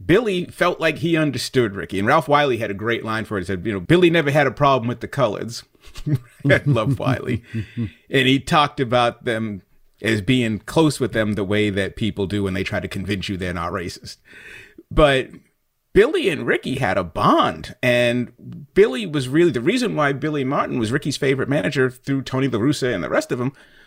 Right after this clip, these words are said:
was because Billy understood how to play this game. And he looked at Ricky and was like, "You're gonna be my spear of lightning. You're the, you, you are going to incorporate how I want this game played." And everybody else, whether it was the writers,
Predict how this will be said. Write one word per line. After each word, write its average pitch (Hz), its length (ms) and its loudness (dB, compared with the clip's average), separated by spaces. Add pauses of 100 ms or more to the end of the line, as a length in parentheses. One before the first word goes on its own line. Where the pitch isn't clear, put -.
was 185 160 2
because 196 540 2 (600)
Billy 370 320 4
understood 208 840 0 (160)
how - 200 -4
to 214 100 0
play 254 400 2
this 196 220 2
game. 247 560 -2 (840)
And 120 140 -2
he 247 140 2
looked 262 240 0
at - 140 0
Ricky 202 500 -4 (280)
and 165 160 0
was 165 160 0
like, 156 220 0
"You're 147 160 2
gonna 160 140 4
be 170 120 0
my 180 140 0
spear 185 260 2
of 175 80 2
lightning. 185 460 0
You're 165 240 4
the, 175 120 -4
you, 143 260 -4
you 185 240 0
are 190 80 4
going 170 280 -2
to 156 260 0 (140)
incorporate 131 560 2
how 143 140 2
I 139 100 4
want 143 220 -2
this 123 140 -2
game 113 260 0
played." - 360 -2 (680)
And - 160 0
everybody 208 600 4
else, 135 240 2
whether 107 200 0
it 101 60 -2
was 101 140 -4
the 98 100 -6
writers, 156 540 2